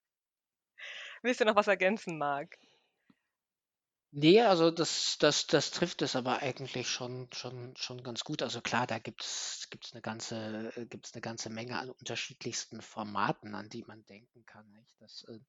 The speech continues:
Speaker 2: auch die Kunden arbeiten ja mit Blogs und mit, äh, Social-Media-Texten und mit, äh, unterschiedlichsten journalistischen Formaten.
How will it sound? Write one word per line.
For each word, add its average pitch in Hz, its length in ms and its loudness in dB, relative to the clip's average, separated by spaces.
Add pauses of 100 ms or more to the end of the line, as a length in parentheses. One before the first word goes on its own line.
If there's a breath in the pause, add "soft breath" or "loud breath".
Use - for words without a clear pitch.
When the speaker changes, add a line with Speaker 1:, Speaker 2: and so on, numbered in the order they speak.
(400 soft breath)
Speaker 2:
auch - 140 -20
die 117 100 -14
Kunden 123 380 -8
arbeiten 120 520 -6
ja 117 280 -6
mit 113 480 -10 (100)
Blogs - 640 -8
und - 320 -20
mit, - 440 -20
äh, 110 200 -10
Social-Media-Texten 113 1500 -10
und - 220 -20 (160)
mit, - 480 -12
äh, 107 240 -8 (760 soft breath)
unterschiedlichsten 139 880 -2
journalistischen 127 800 -4
Formaten. 117 960 -10